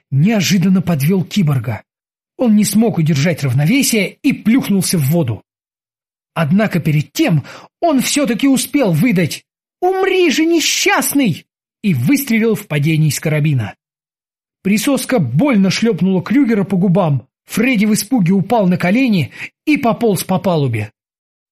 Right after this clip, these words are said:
Бабс вскинул автомат и принялся строчить по плавающей по поверхности лохматой голове. Шум очередей сливался в причудливом демоническом хоре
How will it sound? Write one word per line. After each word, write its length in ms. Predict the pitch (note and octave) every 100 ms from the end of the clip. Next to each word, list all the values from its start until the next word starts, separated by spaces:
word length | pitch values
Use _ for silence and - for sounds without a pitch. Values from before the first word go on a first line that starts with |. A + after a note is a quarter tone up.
| _ _ _
Бабс 540 | E3+ C#3+ E3 C4 - -
вскинул 680 | - - - D4+ B3+ G3 -
автомат 640 | F#3+ - E3 D4+ C#4 - - _ _ -
и 120 | E4
принялся 680 | - F4+ F#4+ E4+ D4+ C4+ B3+
строчить 600 | - G3 B3+ C4+ F#3+ -
по 120 | F#3
плавающей 560 | G3+ A3 F#3 F3 G3+
по 80 | F3+
поверхности 640 | E3+ G3+ G#3 - F#3+ - F#3
лохматой 460 | E3 F#3+ F3 E3+
голове. 500 | D3+ F#3 F3+ D3+ G#2+ _ _ _ _ _ _ _ _
Шум 320 | - B3+ A#3
очередей 500 | G#3+ A#3 G#3+ G3+ B3+
сливался 580 | - E3+ A#3 B3+ F3+ -
в 120 | -
причудливом 600 | G3 E3+ B3 G3 G3+ F3
демоническом 680 | D3 G3 G3+ F#3+ E3 - C#3+
хоре 420 | - D4+ B3+ E3